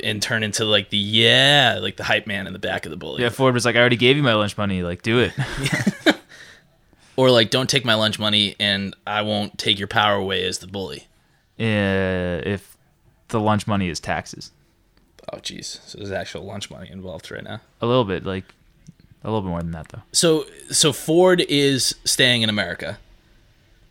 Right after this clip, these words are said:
Speaker 2: Look, they're both, they're both going overseas, regardless of what happens. It only s-, uh, set the seven hundred million dollars that Ford promised to make into an American plant only gives us seven hundred jobs.
Speaker 1: That's
Speaker 2: So,
Speaker 1: a lot,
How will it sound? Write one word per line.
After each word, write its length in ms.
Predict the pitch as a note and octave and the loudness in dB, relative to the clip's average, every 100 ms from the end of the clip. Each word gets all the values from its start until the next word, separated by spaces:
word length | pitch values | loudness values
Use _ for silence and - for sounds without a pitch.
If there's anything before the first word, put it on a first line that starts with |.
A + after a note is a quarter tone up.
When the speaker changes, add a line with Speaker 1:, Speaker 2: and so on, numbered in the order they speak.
| - | -10
Speaker 2:
Look, 100 | D3 | 0
they're 100 | F3 | 2
both, 240 | D#3+ E3 B2 A#2 | 6 4 4 0
they're 100 | C3 | 0
both 300 | A#2+ G#2 F#2+ - - - _ - _ | 0 0 -2 -12 -20 -20 _ -20 _
going 220 | - G#2 | -4 -2
overseas, 560 | F2+ D#2+ F2 F2+ F2+ G#2+ | -4 -6 -8 -8 -8 -10
regardless 420 | - A#2 A2+ G#2 G2 | -8 0 0 0 -2
of 60 | |
what 120 | G2 | -6
happens. 380 | F#2 F#2+ G#2+ A2+ - - - | -4 -6 -6 -10 -12 -20 -8
It 80 | - | 2
only 160 | E3+ G3+ | 4 4
s-, 180 | F#3 - | 2 0
uh, 100 | C3+ | 0
set 260 | - E3 D3+ | 2 2 4
the 180 | D3+ C#3+ | 2 2
seven 260 | - F3+ | 2 4
hundred 180 | E3+ D3+ | 2 2
million 280 | C3 C3+ C3+ | 2 2 4
dollars 420 | B2 A2+ A2+ G#2+ | 4 4 2 -2
that 140 | G#2+ | -6
Ford 520 | - - A2 A2 G#2+ G#2 - _ - | -8 -4 2 2 2 -4 -14 _ -4
promised 360 | A#2 A2 A2 | 2 2 2
to 60 | A2+ | 0
make 300 | G#2+ G#2 A2+ _ | -2 -2 -8 _
into 340 | A2+ G#2 G#2+ G#2 | -4 -4 -2 -2
an 80 | |
American 320 | G2 G2 G2+ G2 | 0 0 -2 -4
plant 280 | - G2+ F2+ | -2 -2 0
only 180 | B2+ | 0
gives 240 | C3+ C#3 A#2+ | 0 -2 -2
us 80 | G#2 | -4
seven 260 | - A2+ | -2 -2
hundred 220 | G#2+ G2 | -2 -4
jobs. 460 | E2+ E2 - A#2+ - _ _ _ _ _ _ _ _ _ _ | -6 -6 -6 -10 -20 _ _ _ _ _ _ _ _ _ _
Speaker 1:
That's 120 | - G#2 | -6 2
Speaker 2:
So, 100 | A#2+ A2+ | 6 6
Speaker 1:
a 40 | G#2 | 4
lot, 100 | - | -2